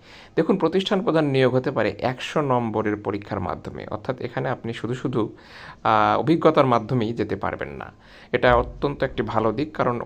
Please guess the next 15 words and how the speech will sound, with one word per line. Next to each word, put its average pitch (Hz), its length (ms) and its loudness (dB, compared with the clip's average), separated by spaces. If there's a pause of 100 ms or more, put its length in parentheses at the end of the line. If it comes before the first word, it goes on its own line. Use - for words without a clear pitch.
অভিজ্ঞ 143 420 -2
স-, - 140 -4
অভিজ্ঞতা 147 460 0
সম্পন্ন 143 480 -4
এবং, 127 380 0 (480)
আহ, 113 240 2
মেধায় 131 300 8
এগিয়ে 131 220 8
থাকা 127 220 2
ব্যক্তিরাই 117 500 0
প্রতিষ্ঠান 120 640 -4 (260)
প্রধান 117 280 4
পদে 101 220 -2
যাওয়া 92 260 2
উচিত। 55 300 -8